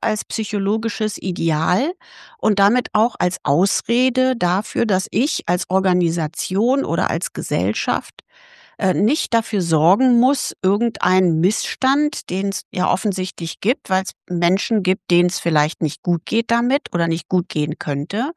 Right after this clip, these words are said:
äh, den nicht aus der Welt zu räumen.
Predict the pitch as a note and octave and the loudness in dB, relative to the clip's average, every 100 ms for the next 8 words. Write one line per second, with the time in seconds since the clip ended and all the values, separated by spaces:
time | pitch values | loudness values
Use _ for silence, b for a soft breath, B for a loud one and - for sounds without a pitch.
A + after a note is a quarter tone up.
0 | B B B B B B G3+ G3+ G3 G3+ | B B B B B B -4 -2 -4 0
1 | A3+ A3 B3+ - - A#3 C4+ B3+ A3+ F3+ | 4 4 2 0 -2 -2 0 0 0 -2
2 | - - - - D#3+ | -6 -8 -6 -4 -6